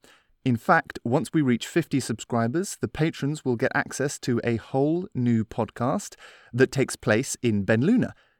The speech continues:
It will have new stories and new characters, as well as the occasional run-in with familiar faces from Ben Luna. Thank you again for sticking with us. We love and appreciate you.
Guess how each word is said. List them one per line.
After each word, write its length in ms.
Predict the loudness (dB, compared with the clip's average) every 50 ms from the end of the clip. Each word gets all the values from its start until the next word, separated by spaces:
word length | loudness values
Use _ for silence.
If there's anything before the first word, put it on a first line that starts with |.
| _ _ 0
It 120 | 0 2
will 100 | 2 0
have 240 | 0 0 0 0 2
new 200 | 2 2 2 2
stories 580 | 0 0 2 2 4 4 4 2 0 -2 -4 -4 -2
and 240 | -2 0 0 0 0
new 220 | 2 2 0 0
characters, 640 | 0 2 2 4 4 2 0 -2 -2 -2 -2 -4 -10 -16 -20 -20 -20 _ _ 2
as 200 | 2 2 4 4
well 160 | 4 4 4
as 100 | 4 2
the 120 | 2 0
occasional 520 | 0 0 0 0 0 0 0 0 -2 0 2
run-in 380 | 2 4 4 4 4 2 0 0
with 180 | -2 -4 -4
familiar 440 | -4 -4 -2 0 0 0 0 0 -2
faces 580 | -2 -2 -2 -2 -2 -4 -6 -8 -10 -10 -14 -16
from 340 | -10 -6 -4 -2 -2 -2 -4
Ben 160 | -4 -4 0
Luna. 360 | 0 2 2 2 0 -2 -6 -10 -16 -20 _ _ _ _ _ _ _ _ _ _ _
Thank 260 | 2 2 2 4 2 2
you 80 | 2
again 240 | 4 4 4 4 2
for 140 | 0 -2 -6
sticking 380 | -4 -4 -6 -4 -2 -2 0
with 140 | 2 2 4
us. 300 | 2 2 2 0 -6 -12 _ -6
We 160 | -2 0 0
love 380 | 2 4 4 4 4 2 0 -2 -2
and 140 | -2 -2 -2
appreciate 540 | -2 0 0 0 0 0 0 0 0 0
you. 260 | 0 0 0 0 -2